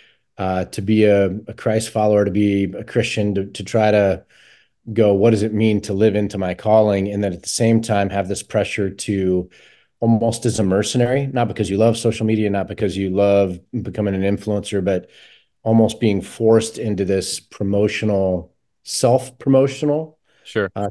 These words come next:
Speaker 1: kind of realm. And, uh, and so, yeah, it's, you know, you go through a lot of interesting things, I think, um, back then,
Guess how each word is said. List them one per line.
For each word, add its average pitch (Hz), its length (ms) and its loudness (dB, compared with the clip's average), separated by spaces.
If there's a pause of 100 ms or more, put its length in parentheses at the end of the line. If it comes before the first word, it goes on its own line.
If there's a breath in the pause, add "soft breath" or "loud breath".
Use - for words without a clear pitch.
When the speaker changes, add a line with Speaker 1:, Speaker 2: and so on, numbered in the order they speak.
(140)
Speaker 1:
kind 117 120 0
of 107 140 0
realm. 131 480 0 (840 loud breath)
And, 135 240 4
uh, 113 500 0
and 143 100 -4
so, - 120 2
yeah, 185 300 4
it's, - 280 -2 (340)
you 147 140 2
know, 143 60 2
you 147 200 -2
go 185 160 6
through 180 220 4
a - 20 6
lot 131 280 4
of 123 100 4
interesting 120 420 0
things, 117 400 2
I 110 100 0
think, - 600 -8
um, 104 300 -2
back 107 340 -4
then, 104 520 -2